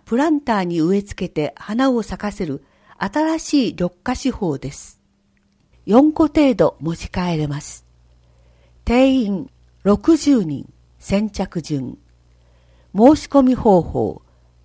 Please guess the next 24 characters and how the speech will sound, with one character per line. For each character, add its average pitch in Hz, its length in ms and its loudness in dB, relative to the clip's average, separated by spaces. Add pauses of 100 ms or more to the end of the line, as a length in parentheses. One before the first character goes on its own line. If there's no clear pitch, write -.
(160)
電 240 300 4
話、 196 340 0 (180)
キ 285 200 2
ュ 311 100 6
ー 302 160 6
ア 277 40 2
ー - 40 0
ル 202 100 -2
で 147 120 -2
申 156 280 -4
し - 160 -16
込 147 140 -4
み。 127 200 -8 (960)
締 226 200 -4
め 269 160 4
切 226 180 -12
り、 196 260 -6 (360)
六 208 300 2
月 294 280 0
十 214 240 4
日 190 180 -6
水 202 380 -4
曜 151 220 0
日。 101 220 -14